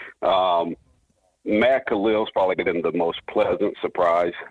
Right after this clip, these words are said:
Uh, looks to be in the best shape I've seen him in his entire career. He's moving along well. Uh, he hasn't looked like a guy that's washed. He hasn't looked like the guy, uh, towards the end of his career in Minnesota and the, uh,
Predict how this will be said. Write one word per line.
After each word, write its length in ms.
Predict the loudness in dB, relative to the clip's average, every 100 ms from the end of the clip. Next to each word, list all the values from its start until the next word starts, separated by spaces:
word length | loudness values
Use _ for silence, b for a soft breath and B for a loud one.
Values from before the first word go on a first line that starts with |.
| -2
Uh, 220 | 0 0 0
looks 280 | 0 0 -2
to 80 | 0
be 120 | 2
in 80 | 2
the 80 |
best 300 | 0 0 0
shape 180 | 0 0
I've 140 | 0 -2 -2
seen 140 | 0
him 140 | 0
in 80 | 0
his 160 | 0 -2
entire 480 | -4 0 0 0 -2
career. 500 | -2 0 0 0 -4 B B -12
He's 80 | -2
moving 320 | 0 0 0
along 420 | 0 2 2 0 0
well. 380 | 2 2 2 -2 B B -4
Uh, 180 | -2 -2 -2
he 180 | -4 -2
hasn't 480 | 0 0 0 -2 -2
looked 240 | -4 -2
like 180 | -2 -2
a 60 | 0
guy 220 | 0 0
that's 220 | 0 -4 -2
washed. 380 | 0 0 0 -2
He 140 | -4
hasn't 240 | -2 -2 -2
looked 340 | -2 -4 -2
like 160 | -2 -2
the 100 | -4
guy, 360 | -2 0 0 -2 -2
uh, 360 | -2 0 -2 -4 -4
towards 240 | -2 -2 0
the 120 | 0
end 100 | 0
of 100 | -2
his 80 | -6 -2
career 240 | 0 0
in 80 | 0
Minnesota 760 | 0 0 0 0 2 2 0
and 120 | 0 -2
the, 80 |
uh, 440 | -2 0 0 0